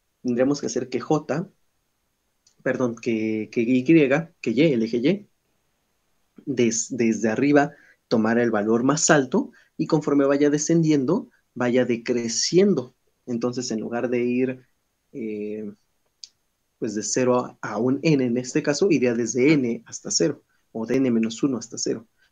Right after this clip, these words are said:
porque en esta ocasión range, como va de cero anta-, hasta antes de N,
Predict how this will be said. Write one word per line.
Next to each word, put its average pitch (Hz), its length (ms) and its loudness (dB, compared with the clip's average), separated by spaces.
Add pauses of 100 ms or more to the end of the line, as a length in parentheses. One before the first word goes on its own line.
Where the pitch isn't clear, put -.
(100)
porque - 180 -12
en 117 60 -2
esta 117 140 -2
ocasión 131 340 2
range, 143 400 2 (240)
como 113 160 -2
va 117 120 0
de 120 120 -2
cero 123 320 -2
anta-, 104 360 -8
hasta - 380 -6
antes 143 280 0
de 143 180 4
N, 131 220 -4